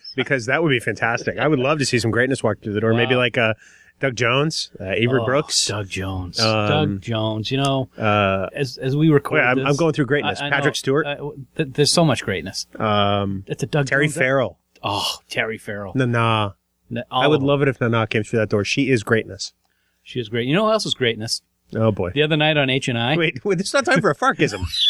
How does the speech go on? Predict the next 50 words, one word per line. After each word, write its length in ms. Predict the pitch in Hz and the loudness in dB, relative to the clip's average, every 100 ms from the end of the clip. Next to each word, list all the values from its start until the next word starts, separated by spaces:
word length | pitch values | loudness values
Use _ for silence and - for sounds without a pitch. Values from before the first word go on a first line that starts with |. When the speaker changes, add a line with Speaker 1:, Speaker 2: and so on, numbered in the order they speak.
| - - - - - | 2 0 -12 -10 -4
Speaker 2:
<laughs> 100 | - - _ _ - - - - | -2 -4 _ _ -18 -16 -12 -4
Speaker 1:
Unless 200 | 202 262 | -2 0
you're 80 | 240 | 2
gonna 140 | 175 | 2
make 180 | 165 233 | 2 2
one 100 | 175 | 2
up 140 | 214 170 | 2 4
right 180 | 160 196 | 2 4
now, 160 | 196 175 | 4 4
this 120 | 208 | 4
is 100 | 175 | 4
not 160 | 240 - | 4 4
time 160 | 190 | 2
for 80 | 160 | 4
a 60 | 151 | 2
Farkism. 440 | 262 285 131 98 98 | 2 2 0 0 2
Speaker 2:
It 60 | |
was 180 | 208 160 | 2 4
the 80 | 143 | 0
first 320 | - 180 - | 2 0 2
Susie 280 | 196 175 165 | 2 4 2
Plaxton 440 | 190 233 262 170 | 2 0 0 0
episode 560 | 135 - 127 127 123 156 | 2 2 0 4 4 4
on, 340 | 147 143 147 | 4 4 4
uh, 300 | 151 147 151 156 | 4 6 4 4
H 200 | 190 - | 0 2
and 100 | 208 | 2
I 140 | 269 | 4
the 120 | 240 | 4
other 140 | 151 120 | 2 2
night. 280 | 113 117 185 | -2 0 2
Speaker 1:
Your 160 | 202 | 2
favorite. 640 | 202 254 330 247 139 - - | 2 2 2 4 2 2 -2
<laughs> 840 | _ - - _ _ _ _ _ 160 _ _ - _ - - - | _ -20 -20 _ _ _ _ _ -12 _ _ -20 _ -14 -12 -12
Speaker 2:
She 220 | - - 302 | -4 0 2
had 160 | 330 | 2
more 220 | 202 233 | 2 0
wardrobe 520 | 233 160 190 165 139 120 | 0 0 0 2 -2 0
changes 380 | 139 123 123 | -2 -2 -2
in 80 | 123 | 0
that 140 | 123 131 | 0 0
episode 500 | 139 135 - 113 110 | 0 0 2 2 2
than 200 | 120 113 | 0 2
anyone 400 | 139 170 170 160 | 2 2 2 2
I've 140 | 139 | 2
ever 160 | 131 139 | 2 -2
seen 260 | - 151 127 | 0 0 0
in 80 | |
Star 220 | 113 143 143 | 0 -2 0
Trek. 260 | 104 - | -2 -4